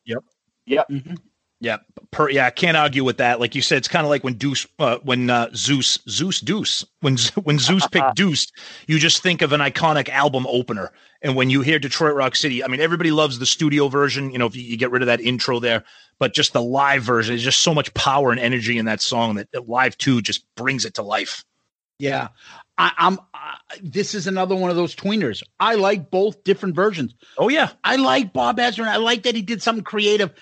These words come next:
Speaker 3: I like the whole story. Again, it's one of those things that when you can only name a few things that to a critic, like, you think Kiss is just silly? Listen to this song talking about a guy who went to one of their concerts, died,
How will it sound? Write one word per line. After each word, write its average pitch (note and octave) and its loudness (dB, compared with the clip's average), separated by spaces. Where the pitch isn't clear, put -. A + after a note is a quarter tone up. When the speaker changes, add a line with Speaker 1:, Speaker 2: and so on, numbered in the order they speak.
Speaker 3:
I C#4 2
like C#4 2
the C4+ 4
whole B3 2
story. A#3+ -2
Again, E4 0
it's B3 -4
one D#4+ 2
of F#4 -6
those E4 -2
things C#4 -2
that G#3 2
when G#3 0
you C#4 0
can G#4 -2
only D#4+ -2
name G#3 0
a G3 0
few G3+ -8
things G3+ -2
that D#3+ -2
to D#3+ 4
a C#3 2
critic, - -2
like, D3 -6
you A3+ 0
think D#4+ -2
Kiss - -2
is A3 -4
just F3 -2
silly? G3 2
Listen D4+ -2
to F4 2
this C#4 0
song E3+ 2
talking B3+ 2
about G#3 4
a E3 2
guy C#3+ 2
who G#3 2
went B3+ 0
to C#4 0
one C4 2
of A3+ 0
their A3+ 2
concerts, F3+ -2
died, C3 0